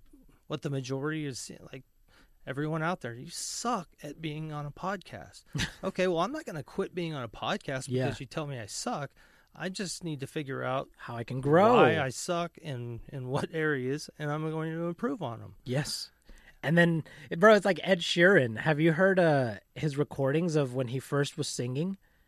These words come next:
Speaker 2: Terrible, dude.
Speaker 1: Yeah.
Speaker 2: Ter-,
Speaker 1: Uh-huh. <laughs> Yeah.
Speaker 2: terrible. Terrible. They, he played it live on a show, and they were like, "That was you?" He was like, "Yeah. Yeah."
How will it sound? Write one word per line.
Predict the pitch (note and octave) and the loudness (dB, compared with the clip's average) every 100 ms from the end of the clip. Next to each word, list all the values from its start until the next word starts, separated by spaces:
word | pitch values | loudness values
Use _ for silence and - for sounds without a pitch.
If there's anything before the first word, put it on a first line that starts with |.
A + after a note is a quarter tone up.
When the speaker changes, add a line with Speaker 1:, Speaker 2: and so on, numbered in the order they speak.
| _ - | _ -14
Speaker 2:
Terrible, | - - G#3+ F#3+ C3 A#2+ | -6 0 2 2 0 -2
dude. | B2+ C3 | -2 0
Speaker 1:
Yeah. | C#3 D3 - - - - | 2 2 0 -14 -12 -4
Speaker 2:
Ter-, | - D#3+ | 0 4
Speaker 1:
Uh-huh. | E4 F#4 E4 C4+ - | 6 6 6 2 0
<laughs> | - - | 6 6
Yeah. | F3 | 6
Speaker 2:
terrible. | F#4 F#4 F3 F#3+ - G#3+ C4 B3 G3 | 4 4 6 4 4 0 -4 -8 -2
Terrible. | - B3+ C#4 B3 F3+ D3 | 4 8 8 8 6 2
They, | F#3 A#3 F3+ E3+ | 4 2 2 -2
he | A#3 | -2
played | - - G#3+ A#3 | -2 4 8 10
it | G#3 | 8
live | E3+ E3+ G#3+ F#3 D#3+ D#3 | 8 10 12 10 8 6
on | D#3 D#3+ | 4 2
a | C#3+ | 2
show, | - E3+ F#3+ D#3 D3 | 4 6 8 6 4
and | D#3 E3 | 4 8
they | F3+ | 10
were | F3+ | 10
like, | E3 D3+ G#2+ G#2+ | 10 6 2 2
"That | D#3 G#3 G#3 | 2 6 8
was | F#3+ D#3 | 8 6
you?" | D3 E3 G#3 A3+ - - | 6 8 8 4 -8 -2
He | E3+ | 2
was | E3 | 4
like, | B2 G2+ | 2 0
"Yeah. | A2+ F#3 E4+ - _ _ _ _ | 2 2 2 -4 _ _ _ _
Yeah." | B2+ F3+ B3+ | 0 2 0